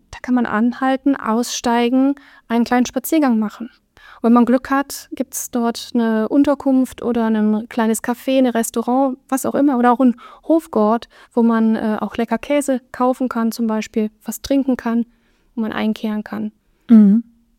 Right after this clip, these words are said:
Speaker 1: Das wird man vom Kreuzfahrtschiff halt aus nicht sehen.
Speaker 2: Mhm.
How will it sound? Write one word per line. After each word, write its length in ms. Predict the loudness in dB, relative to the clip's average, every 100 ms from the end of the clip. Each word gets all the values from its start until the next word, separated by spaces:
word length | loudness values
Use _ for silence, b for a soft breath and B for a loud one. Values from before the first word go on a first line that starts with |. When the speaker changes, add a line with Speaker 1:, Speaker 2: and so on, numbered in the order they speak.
| _ _ _ _ -8
Speaker 1:
Das 360 | -8 -8 -10
wird 220 | -2 0 0
man 140 | 0
vom 140 | 0
Kreuzfahrtschiff 580 | 0 -2 -2 -4 -4 -4
halt 180 | -6 -6 _ _
aus 300 | -18 -14 -2
nicht 420 | 4 4 2 -6 -10
sehen. 420 | -6 -6 -6 -12 _ _ 6
Speaker 2:
Mhm. 340 | 6 6 2